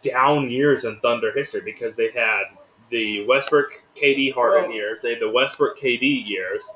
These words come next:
Speaker 1: they had the Westbrook triple-double mania years.
Speaker 2: And then Paul George.
Speaker 1: And then Paul George. And now, like, this, like,
Speaker 2: This
Speaker 1: this,
Speaker 2: is their
Speaker 1: this
Speaker 2: down
Speaker 1: young
Speaker 2: year.
Speaker 1: resurg-, yeah, their down year.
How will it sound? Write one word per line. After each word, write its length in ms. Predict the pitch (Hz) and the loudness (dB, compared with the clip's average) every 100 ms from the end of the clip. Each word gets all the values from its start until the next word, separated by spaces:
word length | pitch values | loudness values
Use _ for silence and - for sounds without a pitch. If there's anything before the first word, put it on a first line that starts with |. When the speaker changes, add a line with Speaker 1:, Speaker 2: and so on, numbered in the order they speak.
| - _ _ | -20 _ _
Speaker 1:
they 120 | 135 | 2
had 180 | 135 120 | 4 2
the 160 | 117 107 | 0 0
Westbrook 600 | 104 135 - 135 131 - | 0 -2 0 2 2 0
triple-double 1040 | - 147 135 131 131 131 127 123 123 113 117 | -14 -6 -4 0 2 2 2 4 2 0 -4
mania 600 | 123 123 127 117 110 113 - | -8 -6 -4 -4 -4 -8 -10
years. 320 | 117 113 175 | -10 -4 -2
Speaker 2:
And 100 | 170 160 151 | 0 0 -2
then 100 | 147 - | -2 -2
Paul 220 | 147 156 | -4 -2
George. 300 | 147 139 - _ _ 123 | -6 -8 -14 _ _ -8
Speaker 1:
And 120 | 127 127 | -4 2
then 400 | 135 127 123 120 | 2 2 -4 -4
Paul 240 | 131 131 | 0 2
George. 800 | 131 131 123 123 123 127 - - _ _ _ _ _ _ | 2 4 6 6 4 0 -6 -20 _ _ _ _ _ _
And 180 | 120 123 | -6 -4
now, 320 | 123 123 131 127 | 2 4 6 6
like, 300 | 123 120 - | 4 2 0
this, 320 | 120 - - | -2 -4 -10
like, 200 | 110 98 _ _ - _ | -10 -10 _ _ -20 _
Speaker 2:
This 140 | 185 208 | -10 2
Speaker 1:
this, 140 | 139 | 2
Speaker 2:
is 80 | - | 2
their 180 | 196 185 | 0 4
Speaker 1:
this 120 | 156 | 4
Speaker 2:
down 260 | 147 143 143 | 6 4 6
Speaker 1:
young 320 | 139 156 170 185 | 8 8 6 2
Speaker 2:
year. 120 | 175 | 0
Speaker 1:
resurg-, 680 | 143 143 - 151 151 143 - | 2 2 4 4 4 2 -4
yeah, 260 | 156 123 - | -2 0 2
their 160 | 160 | 0
down 500 | 147 - 156 190 156 120 | 2 2 4 4 2 -2
year. 380 | 113 104 101 | -2 -2 -4